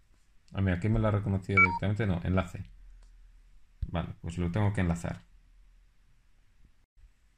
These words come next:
Vale. Ahora sí que lo ha cogido. Tu cuenta ha sido vinculada correctamente. Cerrar. Es decir, habéis visto que no tiene,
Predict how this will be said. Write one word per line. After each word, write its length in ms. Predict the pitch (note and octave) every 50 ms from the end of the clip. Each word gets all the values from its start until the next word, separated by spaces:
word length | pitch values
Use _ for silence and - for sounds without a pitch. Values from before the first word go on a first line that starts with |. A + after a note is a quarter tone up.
| _ _ _ _ _ _ _ _ _ _ _ _ _ _ _ _ - _ _ _ - - _ - - - _ _ - - - _ _ _ - - _ _ _ -
Vale. 220 | - F2 E2 - - _ _ _ - - - - - _ _ _ _ _ _ _ _ _ _ _ _ _ _ _ _ _ -
Ahora 200 | - F2+ F2 E2+
sí 140 | E2+ - -
que 80 | E2 D#2+
lo 80 | D#2
ha 40 | D#2
cogido. 380 | - - - - - - - _ _ _ _ _ _ _ _ _ _ _ _ _ - _ _ _ _ _ - _ _
Tu 120 | - F2
cuenta 280 | F2 F#2+ G2+ G#2 G#2 G#2+
ha 20 |
sido 240 | G2+ - - F#2 F2+
vinculada 440 | F2+ F2 E2+ - G#2 G#2+ A2+ G#2+ G#2+
correctamente. 600 | - E2+ E2+ E2+ - - - - E2+ E2+ - - - _ _ _
Cerrar. 340 | D#2+ D#2+ - E2 D2+ - - - - _ _ _ _ _ _ _ _ _ _ _ _ _ _ _ _ _ _ _ _ _ _ _ _ _ _ _ _ _ _ _ - _ _ _ _ _ _ _ _ _ _ _ _ _ _ _ _ - _ _ _ _ _ - _ _ _ - - - - - - - - - -
Es 60 | - F#2+
decir, 200 | F2+ F2 F2+ F2+
habéis 240 | F2 F2+ F#2+ G2+ A2+
visto 300 | B2 A#2+ - C3 A#2+ -
que 100 | - F2
no 140 | F2+ F2
tiene, 840 | E2+ G2 F2+ F2 E2+ E2+ E2+ E2 D#2+ D#2+ D#2 D#2 D#2 D#2 D#2+ D#2+ -